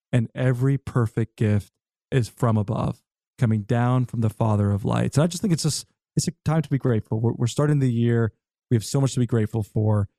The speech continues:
So it's one of my favorite verses, Mark, James one seventeen. "Every good and perfect gift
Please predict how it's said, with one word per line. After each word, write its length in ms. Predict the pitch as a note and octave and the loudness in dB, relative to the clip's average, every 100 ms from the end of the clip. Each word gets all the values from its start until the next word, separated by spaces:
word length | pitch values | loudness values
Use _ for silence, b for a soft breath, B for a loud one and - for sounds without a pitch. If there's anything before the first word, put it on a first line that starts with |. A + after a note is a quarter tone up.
| _ | _
So 60 | - | -4
it's 100 | - | 0
one 60 | B2+ | 2
of 40 | |
my 120 | A2+ | 2
favorite 340 | A2+ A#2 A2 - | 2 0 -2 0
verses, 380 | A2 - G#2+ | 0 0 -2
Mark, 240 | G#2+ G#2 G2 - | 0 0 -2 0
James 280 | A2 G#2 | 0 0
one 460 | G#2+ A2+ A2 A2 G#2 _ _ _ | 0 0 2 0 -2 _ _ _
seventeen. 680 | - - A#2+ A2 A2 A2+ A2 | -10 -4 0 0 0 0 0
"Every 240 | - A#2 G#2 | 0 -2 -2
good 440 | - D3+ E3+ E3 - | 0 0 0 -4 -4
and 160 | A#2+ | -4
perfect 380 | - B2 B2 A2+ | 0 0 0 -4
gift 340 | A#2+ A2 G2+ | 0 0 0